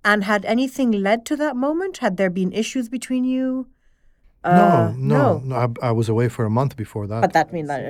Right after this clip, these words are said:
Speaker 1: uh, okay, but, uh,
Speaker 2: But there had always been issues between all of us,
Speaker 1: Yes,
Speaker 2: you know.
Speaker 1: yes. And did he remarry? Was, was there a reason for him wanting to be alone at home?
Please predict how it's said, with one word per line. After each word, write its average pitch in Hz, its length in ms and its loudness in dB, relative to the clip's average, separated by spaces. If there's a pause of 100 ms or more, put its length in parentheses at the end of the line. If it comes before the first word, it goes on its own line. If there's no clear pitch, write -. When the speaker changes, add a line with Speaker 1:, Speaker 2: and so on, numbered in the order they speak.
(100)
Speaker 1:
uh, 151 200 -12
okay, 247 260 -2
but, 135 260 -8
uh, - 140 -16
Speaker 2:
But 117 140 0
there 127 80 6
had 127 100 0
always 170 380 4
been 127 180 0
issues 113 560 -6 (140)
between 117 320 -2
all 123 200 2
of 117 120 0
us, 95 100 -6
Speaker 1:
Yes, 202 320 2
Speaker 2:
you 117 100 -6
know. 98 200 -6
Speaker 1:
yes. 202 340 -6
And 208 220 2
did 196 140 0
he 220 140 0
remarry? 202 600 2
Was, 208 200 -2
was 185 220 0
there 196 220 4
a - 20 4
reason 240 320 0
for 220 240 -2
him 214 220 0
wanting 208 340 -2
to 185 100 -8
be 196 120 0
alone 185 320 2
at 254 80 -4
home? 294 320 -4